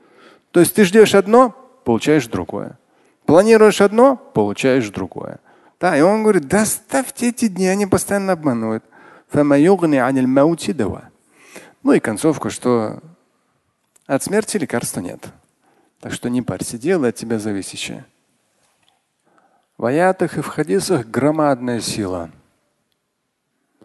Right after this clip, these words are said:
Но мы начинаем ее чувствовать тогда, когда применяем эти смыслы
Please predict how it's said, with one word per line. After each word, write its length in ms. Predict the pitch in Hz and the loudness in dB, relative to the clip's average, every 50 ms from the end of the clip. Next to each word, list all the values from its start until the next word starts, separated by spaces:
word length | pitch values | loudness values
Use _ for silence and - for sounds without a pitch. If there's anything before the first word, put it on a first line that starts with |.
| _ _ _ _ _ _ _ _ _ - | _ _ _ _ _ _ _ _ _ -12
Но 140 | 127 120 | -8 -4
мы 120 | 127 143 147 | -2 -2 -2
начинаем 520 | 143 131 117 - - 135 135 135 127 123 | -2 -2 -4 -6 -6 -6 -4 -4 -4 -2
ее 140 | 123 123 123 | -2 -4 -4
чувствовать 460 | - - 131 123 - - 131 127 117 | -4 -6 -10 -10 -8 -4 -4 -4 -2
тогда, 340 | - 117 113 113 123 139 135 | -2 -4 -6 -4 -4 -4 -4
когда 380 | - 120 113 104 107 120 120 - | -4 -6 -10 -8 -6 -6 -6 -6
применяем 680 | - - 120 113 110 110 113 120 120 113 104 101 98 | -6 -6 -6 -4 -4 -4 -4 -4 -4 -4 -6 -6 -10
эти 180 | 95 - - | -12 -10 -10
смыслы 500 | 98 - - 127 151 147 - - 175 175 | -12 -10 -6 -6 -6 -6 -6 -6 -10 -12